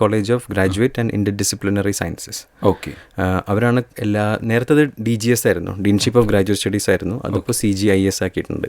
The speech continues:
Speaker 1: കൊ-,
Speaker 2: ഓക്കെ.
Speaker 1: ഞാനൊക്കെ അപ്ലൈ ചെയ്ത സമയത്ത് ഡി ജി എസ് ആയിരുന്നു.
Speaker 2: ഡി ജി എസ് ആയിരുന്നു.
Speaker 1: ആയിരുന്നു.
Speaker 2: ഇപ്പൊ സി ജി ഐ എസ്.
Speaker 1: ഇപ്പോൾ സി ജി ഐ എസ് ആണ്.
Speaker 2: ഓക്കെ.
Speaker 1: സി ജി ഐ എസിൻ്റെ വെബ്സൈറ്റിൽ കയറി കഴിഞ്ഞാൽ
Speaker 2: അപ്പൊ ഇനി അടുത്ത ടേം എപ്പോഴാ വരിക?
Speaker 1: അടുത്തത്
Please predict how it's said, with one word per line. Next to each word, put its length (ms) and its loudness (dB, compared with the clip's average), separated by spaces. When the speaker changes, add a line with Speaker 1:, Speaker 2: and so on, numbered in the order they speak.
Speaker 1:
കൊ-, 140 -6
Speaker 2:
ഓക്കെ. 120 -4
Speaker 1:
ഞാനൊക്കെ 260 0
അപ്ലൈ 180 2
ചെയ്ത 80 -2
സമയത്ത് 360 0
ഡി 120 0
ജി 160 0
എസ് 160 -2
ആയിരുന്നു. 280 -6
Speaker 2:
ഡി 60 2
ജി 100 0
എസ് 140 -2
ആയിരുന്നു. 380 0
Speaker 1:
ആയിരുന്നു. 200 -2
Speaker 2:
ഇപ്പൊ 80 -2
സി 200 -2
ജി 140 -4
ഐ 20 2
എസ്. 40 0
Speaker 1:
ഇപ്പോൾ 140 4
സി 200 0
ജി 140 -2
ഐ 100 2
എസ് 300 -8
ആണ്. 80 -14
Speaker 2:
ഓക്കെ. 440 -10
Speaker 1:
സി 100 2
ജി 120 4
ഐ 20 8
എസിൻ്റെ 400 2
വെബ്സൈറ്റിൽ 480 0
കയറി 220 2
കഴിഞ്ഞാൽ 480 0
Speaker 2:
അപ്പൊ 140 -4
ഇനി 180 0
അടുത്ത 280 4
ടേം 160 2
എപ്പോഴാ 280 0
വരിക? 180 0
Speaker 1:
അടുത്തത് 720 0